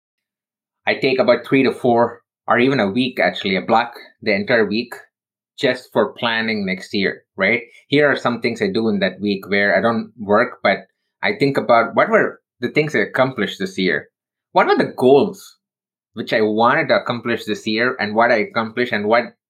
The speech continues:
didn't I accomplish, right? So I do an analysis, and then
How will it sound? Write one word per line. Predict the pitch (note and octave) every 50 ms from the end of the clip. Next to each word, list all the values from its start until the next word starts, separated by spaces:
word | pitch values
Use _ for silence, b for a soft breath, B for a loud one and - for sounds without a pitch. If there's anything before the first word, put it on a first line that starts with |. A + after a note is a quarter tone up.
| _ _ _ _ _ _ _ _ _ _ _ _ _ _ _ _ _ _ - A#2+
didn't | G#2 C3 C#3 C3+ D3+ D3 C3 - - _ -
I | G#2
accomplish, | G#2+ G2+ F#2 F#2 - A2+ G2 F#2 F#2 F#2+ - - - - - _ _ _
right? | - F#2+ F#2+ G#2 - -
So | - - C3+ A#2+ G#2+ - - _ -
I | G#2
do | A2 A2+ C3+ C3+ C3+ C3
an | A#2 G2+
analysis, | G2+ G2+ G#2 G#2 G#2+ G#2+ G2 F2+ F2 - - - - - - - _ _ _ _ _ _ -
and | A#2 A#2+ B2 B2+
then | F#3 F#3 F3 D3 C#3 D3 D3+ D3